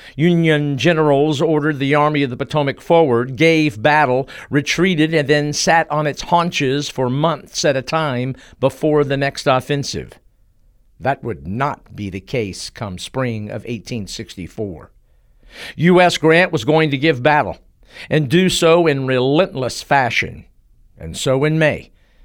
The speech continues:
he launched a campaign unlike anything the Federal Army of the Potomac had ever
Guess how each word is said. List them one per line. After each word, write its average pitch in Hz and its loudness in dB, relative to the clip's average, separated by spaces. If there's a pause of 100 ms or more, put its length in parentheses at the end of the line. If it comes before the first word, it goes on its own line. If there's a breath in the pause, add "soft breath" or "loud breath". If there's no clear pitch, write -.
(160)
he 95 -10
launched 143 -2
a 135 -6
campaign 160 0
unlike 139 -2
anything 160 -2
the 147 0
Federal 147 0
Army 156 0
of 131 -2
the 135 -4
Potomac 143 -4
had 127 -2
ever 160 0